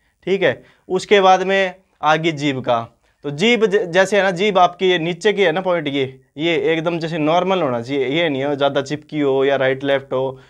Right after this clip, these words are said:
या जीभ मतलब आपको, हाँ, जी-, जीभ का एक, एक चेकअप और होता है। जैसे आपको है ना हकवार पढ़ाएंगे, मतलब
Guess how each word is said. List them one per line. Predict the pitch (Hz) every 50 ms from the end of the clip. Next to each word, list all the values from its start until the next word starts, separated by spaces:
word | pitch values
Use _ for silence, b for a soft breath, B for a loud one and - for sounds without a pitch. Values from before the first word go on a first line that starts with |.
| b b b -
या | 135
जीभ | 131 131 143 160 151 131
मतलब | 135 139 135 120 143 139 139 135 - - -
आपको, | - 117 117 - - - 156 151 139 135 b b b b b b _
हाँ, | - 139 143 139 127 123
जी-, | 131 143 175 202 190
जीभ | 165 175 214 226 190
का | - -
एक, | 190 196 196 180 165 - - -
एक | - 185 185 185
चेकअप | - 208 196 202 190 175
और | 208 226
होता | 220 190 - 170
है। | 151
जैसे | 147 156 151 180 175
आपको | 170 170 165 - 190
है | 160
ना | 156 180
हकवार | 156 143 131 131 139 143 151 170
पढ़ाएंगे, | 170 160 160 143 131 135 131 135 123 113
मतलब | 117 120 123 135 135 120 - -